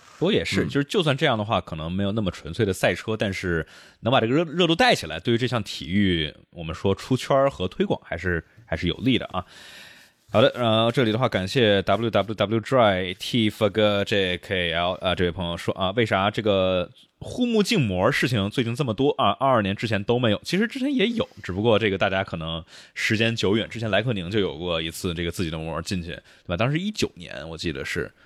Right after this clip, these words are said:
Speaker 1: 自己进去了，头哥二一年有过一次。
Speaker 2: 你觉得这个地效车会让这个更容易吸？<laughs>
Speaker 1: 嗯，更容易 suck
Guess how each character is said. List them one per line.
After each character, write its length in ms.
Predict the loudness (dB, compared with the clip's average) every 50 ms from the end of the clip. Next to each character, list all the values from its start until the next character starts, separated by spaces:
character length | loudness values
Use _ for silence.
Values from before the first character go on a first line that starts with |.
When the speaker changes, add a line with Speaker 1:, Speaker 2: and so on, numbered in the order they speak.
| _ _
Speaker 1:
自 140 | -4 -2 -2
己 40 |
进 160 | -2 -2 -4 -4
去 140 | -4 -4
了， 160 | -4 -4 -4 -4
头 240 | -4 -2 0 0
哥 320 | 0 0 0 2 4 4 4
二 180 | 4 4 2
一 80 | 2 0
年 160 | -2 -2 0
有 80 | 0 2
过 0 |
一 40 | 4
次。 60 | 4
Speaker 2:
你 40 | 6
觉 60 | 4
得 40 | 4
这 140 | 4 2 2
个 80 | 2
地 140 | 4 4 4
效 260 | 4 4 4 2 2
车 300 | 0 0 2 2 4 4
会 400 | 4 4 4 4 4 4 4 4
让 420 | 4 4 4 4 4 2 0 -2 -6 -4
这 140 | 0 2 2
个 100 | 2 2
更 200 | 2 2 2 4
容 200 | 4 4 2 2
易 80 | 2
吸？ 560 | 2 2 2 2 2 2 0 0 0 2 2 4
<laughs> 60 | 4 4 2 0 -2 -6 -6 -4 -2 -2 -2 -2 -6 -12 -16 -16 -16 -16 -18 -18 -20 -6 0 2
Speaker 1:
嗯， 760 | 4 4 4 4 2 2 2 2 2 0 -2 -2 -4 -6 -6 -8 -6 -2
更 120 | -2 0
容 100 | 0 -2
易 60 | -4
suck 240 | -4 -2 -2 -2